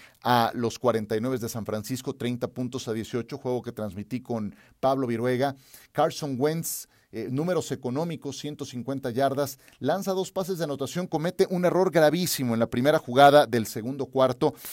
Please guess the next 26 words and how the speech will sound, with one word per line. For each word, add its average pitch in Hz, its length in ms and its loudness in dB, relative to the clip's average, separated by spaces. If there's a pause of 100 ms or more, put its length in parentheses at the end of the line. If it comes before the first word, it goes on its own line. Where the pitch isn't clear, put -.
(200)
un 135 120 -2
balón 139 320 8
suelto 135 480 4
que 110 240 6
recupera, 131 640 4 (320)
eh, 113 180 4
Azeez 135 400 2
Al-Shaair 135 600 0 (240)
cuando 113 180 -6
estaban 139 600 0
dentro 156 440 0
de 131 60 2
la 123 120 4
yarda 127 320 2
cinco, 127 500 -2
eso 131 140 -10
le 123 80 -4
pudo 170 260 -4
costar 135 320 -6
muy 123 160 -6
caro. 135 320 2 (320)
Eh, 135 160 -4
Indianápolis 165 500 0
se - 140 -4
repone 160 640 -4
de 127 340 0